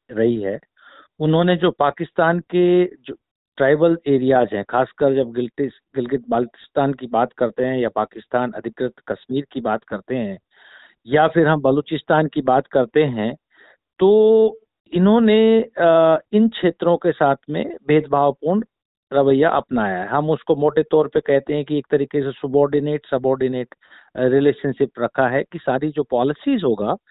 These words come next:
इनसे संबंधित पॉलिसीज हम निर्धारित करेंगे।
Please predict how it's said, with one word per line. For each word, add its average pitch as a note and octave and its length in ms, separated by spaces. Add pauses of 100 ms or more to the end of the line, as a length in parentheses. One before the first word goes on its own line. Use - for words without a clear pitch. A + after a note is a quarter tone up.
(400)
इनसे F#3+ 340
संबंधित D3+ 480 (100)
पॉलिसीज C3+ 520 (580)
हम F#3 140
निर्धारित C3 560
करेंगे। E2+ 420